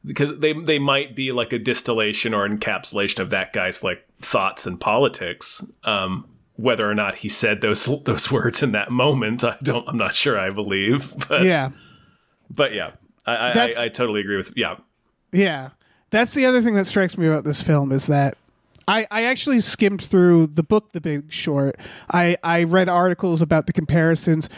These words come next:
Speaker 2: This is pretty accurate, um, which is to say that, like, the names have been changed, um, and a lot of it has been condensed and, and swapped around.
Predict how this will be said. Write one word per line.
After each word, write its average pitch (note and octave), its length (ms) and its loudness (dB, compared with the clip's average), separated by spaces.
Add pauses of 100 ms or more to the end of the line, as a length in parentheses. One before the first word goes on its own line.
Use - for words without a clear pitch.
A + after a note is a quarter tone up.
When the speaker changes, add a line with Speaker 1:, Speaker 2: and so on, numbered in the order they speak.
(240)
Speaker 2:
This A3 260 4
is D#4+ 200 6 (120)
pretty G#3 560 2
accurate, - 460 -4 (800)
um, D#3+ 480 2 (100)
which G#3 240 2
is A#3+ 140 0
to A#3+ 100 -2
say G#3+ 360 4
that, F3 300 4
like, D#3 460 0 (100)
the F3+ 180 4
names F3+ 360 2
have G#3 140 2
been G#3+ 160 2
changed, A3+ 640 -2 (800)
um, D#3+ 600 2 (140)
and F#3+ 320 4
a F3+ 80 4
lot F3+ 320 4
of E3 80 4
it E3 100 4
has E3+ 180 4
been D#3+ 140 2
condensed D3+ 720 0
and, C3 380 0
and C3+ 320 2 (320)
swapped F#3+ 500 2
around. D#3 500 0